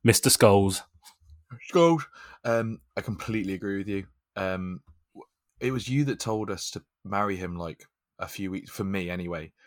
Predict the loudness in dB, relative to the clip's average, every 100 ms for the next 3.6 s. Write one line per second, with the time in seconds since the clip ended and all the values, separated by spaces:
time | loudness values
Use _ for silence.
0 | -20 _ _ -14 -10 -8 -6 -4 -4 -4
1 | -6 -6 -8 -4 -4 -4 -8 -10 -6 -8
2 | -6 -6 -4 -6 -8 -8 -10 -10 -4 -2
3 | -2 -2 -2 -4 -8